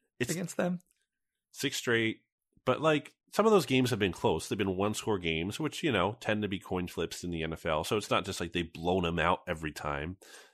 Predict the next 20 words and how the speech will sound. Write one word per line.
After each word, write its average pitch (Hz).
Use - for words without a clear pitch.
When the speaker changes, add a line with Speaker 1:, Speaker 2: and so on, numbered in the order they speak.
Speaker 1:
And 143
you 120
look 139
at 127
the 101
last 98
matchup 95
between 85
these 82
two 95
teams, 90
and 117
the 127
Rams 151
were 135
up 185
early 123
in 143
that 156
game, 190